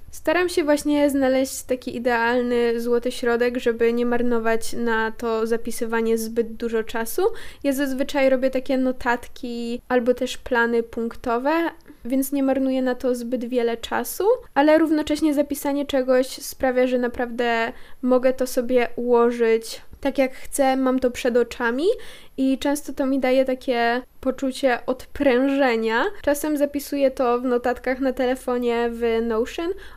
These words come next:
Ostatnio robiłam właśnie, mm, filmik o tej aplikacji i powiem wam, że naprawdę często jej używam i bardzo mi ona pomaga. Zapisuję różne rzeczy na karteczkach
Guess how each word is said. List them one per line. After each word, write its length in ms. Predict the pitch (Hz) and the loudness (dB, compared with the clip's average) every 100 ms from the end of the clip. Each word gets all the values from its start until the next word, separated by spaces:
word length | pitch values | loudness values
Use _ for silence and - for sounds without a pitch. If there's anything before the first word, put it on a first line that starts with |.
| - | -10
Ostatnio 360 | - 294 392 | -4 2 2
robiłam 340 | 381 330 311 285 | 2 2 0 0
właśnie, 520 | 277 - 269 262 247 240 | -2 0 0 2 0 -4
mm, 200 | 247 247 | -6 -6
filmik 400 | - 226 269 - | -6 -6 -6 -6
o 80 | |
tej 140 | 262 269 | -2 0
aplikacji 640 | 277 285 285 277 285 - | 0 -4 -4 -2 -4 -6
i 40 | 254 | -6
powiem 320 | 254 247 254 | -4 -2 -2
wam, 180 | 240 240 | -2 -2
że 140 | 233 | -2
naprawdę 600 | 226 220 226 220 214 214 220 - - | -2 -4 -6 -4 -2 -2 -6 -12 -10
często 380 | - 247 254 254 | -2 -2 0 0
jej 160 | 240 220 | 0 0
używam 500 | 240 240 226 226 208 | -2 -2 0 -2 -2
i 580 | 226 220 220 220 214 - - - | -6 -6 -6 -4 -4 -6 -8 -4
bardzo 300 | 226 240 240 | 0 0 0
mi 160 | 233 | 0
ona 140 | 226 226 | 0 -2
pomaga. 460 | 226 233 240 285 415 508 - - | -2 -2 0 2 0 0 -10 -6
Zapisuję 580 | 269 285 269 - 302 285 | 0 0 0 0 6 6
różne 300 | 294 277 277 | 6 2 2
rzeczy 240 | 269 262 | 2 2
na 120 | 269 269 | 0 0
karteczkach 800 | 254 254 262 262 - 254 254 | -2 0 -2 -2 -2 0 0